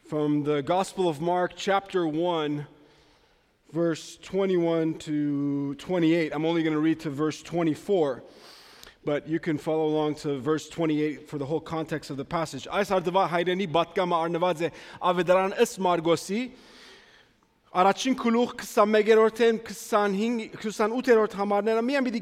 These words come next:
գարտա մինչև քսանչորրորդ համարը, կքաչալերեմ, որ ձեր հայկական սուրբ քիրքերը բացեք, կգտնվի քառասունյոթերորդ էջին վրա, հայկական սուրբ քիրքի մեջ։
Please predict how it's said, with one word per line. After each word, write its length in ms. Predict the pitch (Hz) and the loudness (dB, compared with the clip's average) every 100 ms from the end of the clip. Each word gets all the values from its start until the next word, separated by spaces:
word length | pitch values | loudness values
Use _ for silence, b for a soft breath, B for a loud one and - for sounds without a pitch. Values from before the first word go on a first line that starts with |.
| 220 | 2
գարտա 240 | 220 247 | 2 0
մինչև 340 | 233 - 226 - | -2 -2 -4 -6
քսանչորրորդ 680 | 196 - 190 - 240 226 - | -8 -4 -2 0 2 2 0
համարը, 360 | 175 185 180 156 - B B B 165 | -4 -2 -2 -2 -6 B B B -6
կքաչալերեմ, 640 | 202 190 190 196 220 247 202 | -2 0 2 2 2 2 0
որ 140 | 196 - B B B B | -2 -6 B B B B
ձեր 240 | - 208 175 | 2 2 4
հայկական 360 | 196 202 226 226 | 2 2 0 -2
սուրբ 140 | 208 - | -6 -8
քիրքերը 380 | 196 233 226 226 | -4 2 2 2
բացեք, 540 | 196 180 214 220 - - - - _ - | 0 0 -2 -2 -6 -20 -20 -20 _ -12
կգտնվի 400 | 165 202 208 220 214 | -8 -4 -2 0 2
քառասունյոթերորդ 840 | 202 185 214 214 247 240 214 196 190 | 2 2 0 2 4 4 0 0 -4
էջին 280 | - 214 180 | -4 -4 -2
վրա, 220 | 160 165 175 170 b b b b b 165 | -2 -2 -4 -10 b b b b b -4
հայկական 400 | 170 175 196 - | -2 0 -2 -4
սուրբ 160 | 175 | -12
քիրքի 280 | 165 151 175 | -12 -6 -2
մեջ։ 320 | 156 139 - | -2 -4 -8